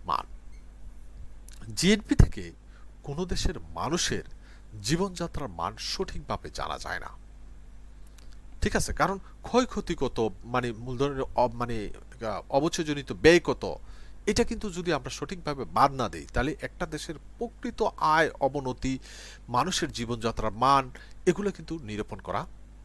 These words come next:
যায় না সঠিকভাবে। আর এনএনপি থেকে কোনো দেশের মানুষের জীবনযাত্রার মানটা সঠিকভাবে নিরূপণ করা যায়। ঠিক আছে? এই ছিল মানে আমাদের যে দ্বিতীয় পার্থক্যটা। এবার আসি সর্বশেষ যে আলোচনাটি, মোট জাতীয় উৎপাদন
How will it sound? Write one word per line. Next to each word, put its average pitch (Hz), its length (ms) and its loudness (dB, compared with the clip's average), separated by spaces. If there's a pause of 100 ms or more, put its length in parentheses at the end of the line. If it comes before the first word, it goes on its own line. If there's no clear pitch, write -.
(280)
যায় 113 220 4
না 76 100 -6
সঠিকভাবে। - 600 -4 (540)
আর 85 200 2 (240)
এনএনপি 233 380 4
থেকে - 340 4
কোনো 123 160 -4
দেশের - 300 -2
মানুষের 87 540 -6
জীবনযাত্রার 98 560 -4
মানটা 90 360 -4
সঠিকভাবে 165 600 -4 (320)
নিরূপণ 95 360 -8
করা 101 300 0 (360)
যায়। - 200 -2 (420)
ঠিক - 160 0
আছে? - 220 2 (640)
এই 247 140 0
ছিল 226 280 2 (160)
মানে 147 180 0
আমাদের 123 340 2 (680)
যে 85 240 -4 (320)
দ্বিতীয় 165 280 4
পার্থক্যটা। - 640 -4 (100)
এবার 151 160 0
আসি 175 180 -4
সর্বশেষ 233 720 0
যে 98 120 -2
আলোচনাটি, 76 560 -4 (760)
মোট 180 260 2
জাতীয় 95 360 -4
উৎপাদন 175 420 -2